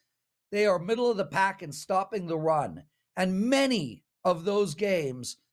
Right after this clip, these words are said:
they had injuries everywhere and are now at least healthier than in the first half of the season. When you look at Philly's D, they're in the bottom half of the league, allowing points scored on them, twenty-one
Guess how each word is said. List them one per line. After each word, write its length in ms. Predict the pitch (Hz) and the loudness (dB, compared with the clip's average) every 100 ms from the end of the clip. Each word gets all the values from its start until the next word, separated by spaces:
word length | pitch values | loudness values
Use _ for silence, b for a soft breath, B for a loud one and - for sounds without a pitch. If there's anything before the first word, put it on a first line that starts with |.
| - | 2
they 160 | 196 | 4
had 140 | 196 190 | 4 2
injuries 600 | 208 196 214 185 165 151 - | 0 0 0 0 -2 -2 2
everywhere 800 | 220 190 196 151 139 131 131 - | 2 2 -6 -4 -2 -2 -6 -4
and 240 | 147 151 156 147 | -2 -2 -4 -2
are 160 | 147 | 0
now 480 | 147 190 185 151 143 | 2 2 2 2 -2
at 100 | 143 | -4
least 380 | 160 165 151 151 | -6 -6 -6 -4
healthier 640 | 165 170 - 139 117 110 - _ _ _ | -2 -2 -2 -4 -4 -4 -10 _ _ _
than 140 | 160 | 0
in 120 | 156 143 | 2 2
the 80 | |
first 380 | 139 147 151 151 | 2 2 2 0
half 260 | 139 135 135 | -2 -2 -2
of 80 | 123 | -8
the 60 | |
season. 480 | - 120 107 92 67 _ _ _ _ | -10 -10 -10 -12 -14 _ _ _ _
When 140 | 208 220 | 0 4
you 140 | 269 | 4
look 160 | 302 262 | 4 0
at 180 | 262 - | -6 0
Philly's 380 | 220 233 185 | 0 2 -2
D, 200 | 143 151 | 0 0
they're 260 | 156 254 294 | 2 2 2
in 100 | 277 | 0
the 60 | 202 | 0
bottom 360 | 170 185 180 | 2 2 2
half 300 | 147 165 147 | 0 0 -2
of 160 | 160 120 | -8 -8
the 100 | 123 | -6
league, 380 | 127 202 156 120 | -4 -4 -4 -4
allowing 540 | 127 135 143 131 113 | 0 2 2 -2 -8
points 340 | - 123 123 - | -6 -6 -6 -8
scored 440 | - 139 113 110 | -4 0 0 2
on 200 | 80 87 | 0 -2
them, 260 | 85 80 127 | -4 -6 -10
twenty-one 560 | - 185 165 147 143 | -4 -2 2 2 0